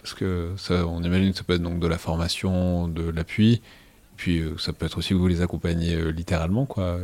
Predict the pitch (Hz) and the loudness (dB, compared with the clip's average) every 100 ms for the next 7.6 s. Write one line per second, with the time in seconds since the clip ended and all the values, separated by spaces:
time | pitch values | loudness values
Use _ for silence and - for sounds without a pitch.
0 | 90 - 101 - 151 165 - - - 107 | -8 -10 -6 2 2 2 -2 -10 2 6
1 | 101 92 104 117 127 - 92 87 87 - | 6 4 4 4 2 0 0 2 0 -4
2 | - 90 - 90 90 90 - 85 82 80 | -8 -4 -2 -2 -2 -4 -4 -2 -4 -4
3 | 90 - _ - - 73 - - _ - | -8 -12 _ -14 -6 -6 -6 -18 _ -6
4 | 80 76 76 73 85 101 - - - - | -2 0 0 -2 -4 -8 -4 0 0 -2
5 | - _ - _ - 98 110 120 107 107 | -20 _ -20 _ 2 4 8 10 8 6
6 | 90 - - 101 95 98 101 104 - 110 | 0 0 4 6 6 6 6 4 4 4
7 | 92 95 92 92 87 - | 4 0 0 0 -2 -4